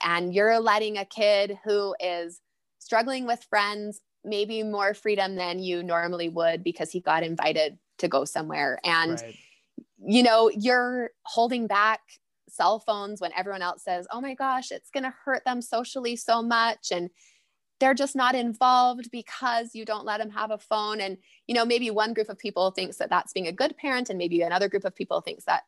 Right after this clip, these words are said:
Speaker 1: think that's being, like, a controlling parent. And the thing that you just have to do is you have to go with what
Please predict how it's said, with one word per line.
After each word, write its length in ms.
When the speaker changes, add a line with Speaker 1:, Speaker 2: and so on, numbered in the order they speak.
Speaker 1:
think 220
that's 300
being, 360
like, 260
a 220
controlling 640
parent. 480
And 400
the 220
thing 260
that 140
you 80
just 180
have 220
to 120
do 360
is 180
you 60
have 360
to 140
go 300
with 200
what 580